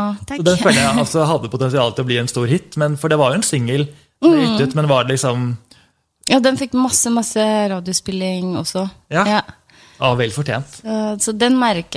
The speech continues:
Speaker 1: jeg at hvis jeg spiller på konsert nå, så kjenner folk igjen den. Mm.
Speaker 2: Ja,
Speaker 1: Så
Speaker 2: det er
Speaker 1: veldig
Speaker 2: godt å
Speaker 1: gøy
Speaker 2: høre.
Speaker 1: da. Ja.
Speaker 2: Ja. Og så på en annen sang på albumet, den der, em, eh, What Is Love?
Speaker 1: Ja.
Speaker 2: Den er jo skrevet sammen med, eller med Ola Håkonsen.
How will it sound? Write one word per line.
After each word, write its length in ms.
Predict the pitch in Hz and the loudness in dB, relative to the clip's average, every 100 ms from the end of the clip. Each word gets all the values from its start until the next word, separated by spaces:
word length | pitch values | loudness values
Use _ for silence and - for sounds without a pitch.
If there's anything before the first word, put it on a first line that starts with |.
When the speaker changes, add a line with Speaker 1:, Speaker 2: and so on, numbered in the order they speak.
| 139 | -4
Speaker 1:
jeg 20 | |
at 120 | 175 | -6
hvis 100 | 185 | -4
jeg 140 | 208 208 | -4 -2
spiller 340 | - 170 165 | -4 -6 -8
på 100 | 175 | -8
konsert 360 | 175 185 185 180 | -8 -8 -8 -8
nå, 80 | 175 | -8
så 140 | 196 | -6
kjenner 300 | 190 202 160 | -4 -4 -4
folk 320 | - 160 160 - - _ _ | -6 -12 -14 -18 -20 _ _
igjen 280 | 175 151 156 156 | -8 -6 -8 -10
den. 160 | 147 160 _ _ _ - | -12 -14 _ _ _ -8
Mm. 360 | 202 165 175 - _ - | -6 -6 -8 -16 _ -2
Speaker 2:
Ja, 60 | |
Speaker 1:
Så 20 | 151 | 0
Speaker 2:
det 80 | |
er 60 | 160 | 2
Speaker 1:
veldig 100 | 202 | 0
Speaker 2:
godt 80 | - | 0
å 60 | |
Speaker 1:
gøy 80 | 151 | -2
Speaker 2:
høre. 80 | 120 | 0
Speaker 1:
da. 140 | 165 160 - | -2 -4 -8
Ja. 140 | - 131 147 143 - - - | -2 -2 -2 -8 -20 -20 -12
Speaker 2:
Ja. 140 | 208 - _ _ _ _ - | -10 -12 _ _ _ _ -2
Og 100 | 165 | 2
så 140 | 185 | 2
på 140 | 135 214 | 2 0
en 20 | |
annen 200 | 247 117 | 0 0
sang 160 | 139 127 | 0 -2
på 100 | 123 120 | 0 -2
albumet, 240 | 127 185 | 0 2
den 160 | 170 160 | 2 2
der, 160 | 123 | 2
em, 480 | 127 135 139 143 139 - - - _ _ _ - | 2 0 2 0 0 -4 -12 -12 _ _ _ 0
eh, 600 | 139 139 135 135 135 139 | 2 4 2 0 0 0
What 220 | 139 139 | 0 2
Is 160 | 147 139 | 0 0
Love? 220 | 156 208 143 _ _ _ _ _ | 0 -2 -8 _ _ _ _ _
Speaker 1:
Ja. 280 | 208 220 240 240 - | 0 2 0 -2 0
Speaker 2:
Den 120 | 190 | 2
er 80 | 185 | 2
jo 60 | |
skrevet 200 | 185 156 143 | 2 0 2
sammen 200 | 139 127 | 0 2
med, 180 | 143 139 | 0 0
eller 240 | 139 139 | 0 0
med 500 | 139 135 131 131 127 - | -2 -2 0 0 -2 -2
Ola 800 | 147 131 120 120 120 123 123 131 | -2 0 -2 0 2 2 2 2
Håkonsen. 520 | 160 - 117 110 247 | 0 0 -4 -6 -8